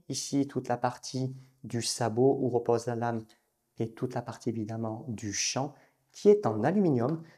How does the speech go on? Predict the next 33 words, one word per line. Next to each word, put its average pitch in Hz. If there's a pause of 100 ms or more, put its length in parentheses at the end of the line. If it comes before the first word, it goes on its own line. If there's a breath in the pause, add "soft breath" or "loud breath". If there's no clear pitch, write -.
(160 loud breath)
Vous 117
avez 104
deux 110
pièces -
ici 135
en 113
P 135
V 127
C 123 (140)
abouté, 120
donc 113
qui -
sont 110
rouges, 135
couleur 113
de 131
la 131
marque. 127 (920 soft breath)
Je -
vous 123
l'expliquerai 123
après, 123
ce 120
sont 110
justement 107
deux 117
parties 123
en 120
P 113
V 110
C 110
qui -
sont -